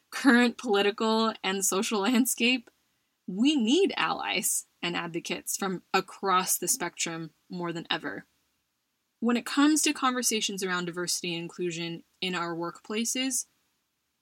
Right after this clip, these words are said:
we cannot erase specificity for the sake of ease of conversation. The Asian American story differs from the Black story,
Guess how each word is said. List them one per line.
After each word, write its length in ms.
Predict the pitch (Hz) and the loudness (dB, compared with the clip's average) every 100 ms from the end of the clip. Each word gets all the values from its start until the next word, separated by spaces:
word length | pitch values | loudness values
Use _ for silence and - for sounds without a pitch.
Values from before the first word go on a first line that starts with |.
| - | -6
we 260 | 208 247 | 0 0
cannot 580 | 233 - - 277 294 294 - | 0 -6 -2 2 2 0 -2
erase 680 | 220 202 202 208 196 - - _ _ _ | -4 -2 -2 0 0 0 -2 _ _ _
specificity 1120 | - - 214 202 202 - 170 - 208 240 269 - _ _ _ _ _ - | -6 -4 -2 0 -2 -2 -2 0 0 0 -2 -6 _ _ _ _ _ -2
for 180 | 208 202 | 2 2
the 100 | 185 | 2
sake 360 | - 214 208 | 0 0 -2
of 140 | 196 170 _ | -2 -8 _
ease 340 | - 190 190 185 | -6 -4 -2 -2
of 140 | 180 | -4
conversation. 880 | - 175 165 160 - 151 - - - - _ _ _ _ _ _ _ | -6 -8 -6 -6 -8 -6 -8 -8 -18 -20 _ _ _ _ _ _ _
The 400 | 175 202 208 208 - _ _ _ _ _ | -6 -2 0 0 -4 _ _ _ _ _
Asian 320 | 226 240 233 233 | 4 4 4 2
American 420 | 202 185 185 202 | 2 0 0 -4
story 600 | - 196 190 190 190 202 _ _ _ _ _ - | -4 -2 0 0 0 -4 _ _ _ _ _ -10
differs 540 | 160 185 - 196 196 185 | -2 -2 0 0 0 -2
from 600 | - 180 175 170 170 165 _ _ _ | -2 -2 -2 -4 -6 -10 _ _ _
the 80 | 175 | -12
Black 400 | 156 165 185 185 | -6 -4 -4 -4
story, 640 | - - 185 185 185 180 | -6 -2 0 0 -2 -6